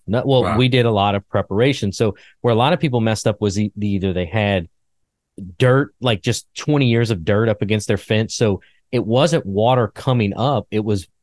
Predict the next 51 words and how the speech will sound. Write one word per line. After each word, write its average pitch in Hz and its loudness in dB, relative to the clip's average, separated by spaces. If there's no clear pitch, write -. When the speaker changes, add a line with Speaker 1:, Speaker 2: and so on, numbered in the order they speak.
Speaker 1:
water 117 2
had 107 0
nowhere 110 2
to 95 -2
go. 95 -2
And 92 -10
so 120 0
it 104 -2
was 104 -4
backing 101 -2
up 98 -2
onto 98 -2
their 87 -2
back 85 -6
porch. 110 0
Or 175 4
you 143 4
do 123 4
live 113 0
close 110 0
to 120 2
a 107 4
bayou 95 0
that - -8
flooded. 98 -2
And 104 -2
we're 139 2
kinda 165 0
in 123 2
the 98 2
middle 117 0
of 127 0
the 127 2
neighborhood 135 0
between 110 -2
some 127 -2
bayous, 127 0
and 98 -2
we're 107 0
kinda, 110 -2
like, 95 -4
on 95 -4
a 87 -4
ridge. 85 -6
So 104 0
the 87 -6
ends 143 2
of 113 2
the 98 -2
street 104 -4
flooded. 98 -2